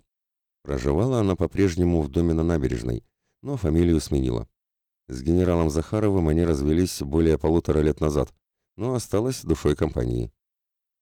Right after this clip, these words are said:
Удалось поговорить с Валентиной. Он попытался настроить её не предаваться мести. Это плохо заканчивается, особенно в тылу врага. Улетала она ночью из Внуково, судя по всему, в отряд Медведева.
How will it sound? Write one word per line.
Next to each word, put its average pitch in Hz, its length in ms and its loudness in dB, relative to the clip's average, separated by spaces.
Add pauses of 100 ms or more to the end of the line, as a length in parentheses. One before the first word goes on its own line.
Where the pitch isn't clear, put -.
(360)
Удалось 95 340 2
поговорить 87 460 4
с - 80 -8
Валентиной. 87 580 0 (520)
Он 71 160 -4
попытался 73 580 0
настроить 73 580 0
её 73 220 4
не 73 120 2
предаваться 76 600 0
мести. 87 420 -2 (380)
Это 123 200 -6
плохо 104 280 0
заканчивается, 80 840 0
особенно 65 400 0
в - 80 -6
тылу 73 220 0
врага. 65 320 -2 (920)
Улетала 76 500 0
она 76 160 0
ночью 80 360 0
из 69 120 -2
Внуково, 67 580 -2
судя 69 300 -4
по 64 120 -4
всему, 69 360 -2 (400)
в 98 60 -8
отряд 107 280 -2
Медведева. 65 500 0